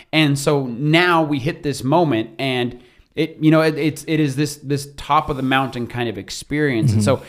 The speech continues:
Speaker 1: when it comes to, to preaching Jesus like that, Ben, what is,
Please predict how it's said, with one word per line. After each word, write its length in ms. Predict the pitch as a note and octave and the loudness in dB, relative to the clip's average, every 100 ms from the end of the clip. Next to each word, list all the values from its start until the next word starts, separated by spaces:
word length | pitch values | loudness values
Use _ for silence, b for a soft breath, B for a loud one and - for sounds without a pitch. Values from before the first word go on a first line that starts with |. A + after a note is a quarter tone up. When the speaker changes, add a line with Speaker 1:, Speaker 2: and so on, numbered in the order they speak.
| B B | B B
Speaker 1:
when 120 | F#3+ | 0
it 80 | G3+ | 2
comes 320 | - C4 D4 | 4 4 4
to, 240 | - G#3+ D#3+ | 4 2 4
to 120 | D#3 | -2
preaching 460 | - E3 D#3 D3 C#3 | 2 2 2 2 2
Jesus 420 | A2+ C#3 A#2+ A#2 | 2 2 0 -4
like 200 | G#2+ G2+ | -6 -4
that, 240 | G2 - | -8 -6
Ben, 400 | G#2 A2+ A2+ A2 | -4 -2 -2 -2
what 280 | B2+ F#3 G#3+ | 4 4 4
is, 440 | F#3 E3+ D#3 D3 | 0 2 2 0